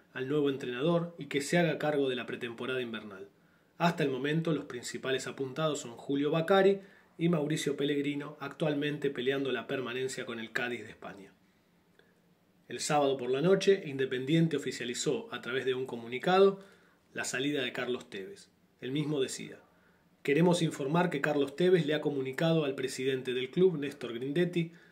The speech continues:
en representación de la comisión directiva, que ha tomado la decisión de no continuar como entrenador del plantel profesional tras el encuentro que disputaremos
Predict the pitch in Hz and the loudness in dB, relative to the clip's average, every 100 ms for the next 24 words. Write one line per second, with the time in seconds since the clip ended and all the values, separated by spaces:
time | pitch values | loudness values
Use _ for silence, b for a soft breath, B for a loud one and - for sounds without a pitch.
0 | B - 135 139 135 135 139 135 - 175 | B -8 -4 -2 0 -2 -2 -4 0 2
1 | 139 123 117 117 117 156 147 131 - 185 | 4 0 -2 -8 -6 -4 0 0 0 2
2 | 190 180 175 B B B 165 160 156 156 | 4 2 0 B B B 0 2 2 2
3 | 151 139 135 - - 175 180 139 151 175 | 2 0 -2 -6 0 2 2 2 2 2
4 | 175 165 151 135 135 156 151 139 135 120 | 2 -2 0 -4 -4 -4 -2 -4 -4 -6
5 | 120 123 139 147 131 123 117 147 143 127 | -6 -4 -4 -2 -2 -2 -4 -4 -4 -4
6 | 147 139 127 147 143 127 - 151 127 131 | -6 -6 -4 -4 -4 -6 -6 -4 -4 -2
7 | 156 139 127 120 117 - 120 123 143 143 | -2 -2 -4 -6 -8 -8 -6 0 0 -2
8 | - | -8